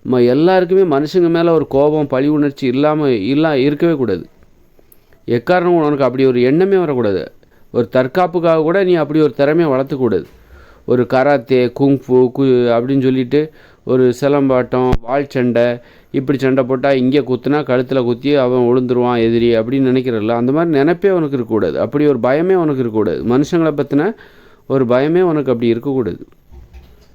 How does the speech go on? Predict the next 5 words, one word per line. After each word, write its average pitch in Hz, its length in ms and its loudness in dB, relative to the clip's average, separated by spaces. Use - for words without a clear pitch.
இந்த 127 180 -2
உலகத்துல 160 400 0
மனுஷங்க 143 440 2
கெட்டவங்களா 147 480 0
இருக்கலாம் 127 400 -4